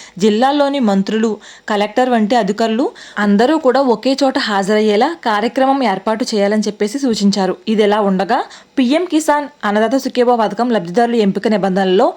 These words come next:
తేడాల వల్ల ఆ పథకాల లబ్ధిదారుల సంఖ్య కొంత వ్యత్యాసం ఉందని, జిల్లాల్లో పీఎం కిసాన్ పథకం లబ్ధిదారులు రెండు లక్షల ముప్పై ఒక్క వేల మూడు వందల ఎనభై మంది ఇప్పటికే మండలాల వారీగా ప్రకటించారు. వారికి ఆ పథకం కింద ఈ విడత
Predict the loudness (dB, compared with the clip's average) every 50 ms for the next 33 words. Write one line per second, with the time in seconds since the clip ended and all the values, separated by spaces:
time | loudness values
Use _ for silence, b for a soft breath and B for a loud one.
0 | B B B B _ -2 -2 0 0 0 0 0 2 2 2 2 2 2 0 0
1 | 0 -2 -4 -4 -2 -2 -2 -2 -2 0 0 0 0 -2 -2 -2 -4 -4 -4 -4
2 | -4 -2 -2 -2 -2 -2 -2 -2 -2 -4 -8 _ -2 -2 0 0 0 0 0 0
3 | -2 -2 -2 -4 -2 -2 -2 0 0 2 2 2 2 0 0 -2 B B B B
4 | B B B 0 2 2 4 4 2 2 2 2 0 0 0 0 -2 0 0 0
5 | 0 -2 -4 -2 -2 -2 -2 0 -2 -4 -4 -2 -2 0 0 0 0 -2 -2 -2
6 | -2 0 0 -2 -2 -2 B B B B B B -2 2 4 4 4 4 2 2
7 | 0 0 0 0 2 2 0 -2 0 -2 -2 -2 -2 -2 -2 -2 0 0 0 2
8 | 2 2 2 4 4 2 2 2 0 0 0 0 2 2 2 2 2 2 0 0
9 | -2 -4 -4 -2 -2 -2 -2 -2 -2 -2 -2 0 0 0 0 2 2 0 2 2
10 | 2 2 2 0 0 0 0 -2 -2 -2 -2 -2 -2 0 0 -2 -4 -4 -8 B
11 | B B B B B B 0 0 0 0 0 -2 -4 -4 -4 -2 -2 0 -2 0
12 | 0 -2 -2 0 0 0 2 2 2 0 -2 B B B B B B B 2 2
13 | 4 4 4 2 2 2 0